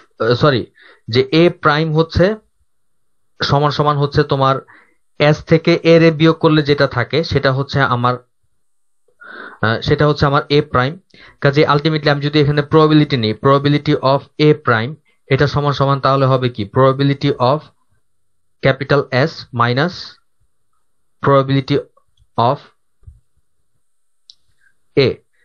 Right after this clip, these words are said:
যেটা ultimately আমরা কি জানি? Probability of S হচ্ছে ওয়ান minus probability of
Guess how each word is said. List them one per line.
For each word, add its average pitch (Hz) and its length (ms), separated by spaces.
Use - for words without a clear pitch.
যেটা 135 320
ultimately 147 340
আমরা 143 180
কি 139 180
জানি? 110 160
Probability 139 520
of 131 220
S 143 100
হচ্ছে 139 200
ওয়ান 117 360
minus 127 320
probability 127 520
of 127 60